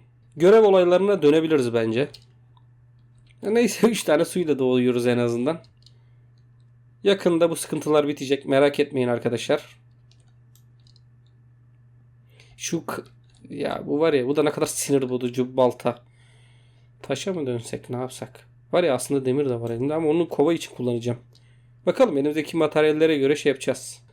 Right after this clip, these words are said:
Şimdi kil şey için kullanacağız. Seni buraya atacağım ya. Bu burada dursun.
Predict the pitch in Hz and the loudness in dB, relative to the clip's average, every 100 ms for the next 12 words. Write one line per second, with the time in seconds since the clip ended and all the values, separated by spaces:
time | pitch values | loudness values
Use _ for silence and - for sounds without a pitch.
0 | _ - - - 165 139 120 113 113 - | _ -18 -12 -2 0 2 0 -2 -4 -4
1 | 180 180 220 _ - - 156 156 - 143 | -2 -4 -8 _ -10 -2 0 0 -2 -8
2 | 156 147 123 120 151 - - - _ _ | -2 0 0 0 -2 -4 -14 -18 _ _
3 | _ _ _ _ - - 151 139 139 127 | _ _ _ _ -12 -6 -4 0 0 0
4 | - - 117 113 113 123 127 127 127 123 | -2 -4 -4 -2 -4 -4 -2 -2 -2 -2
5 | - 151 | -8 -12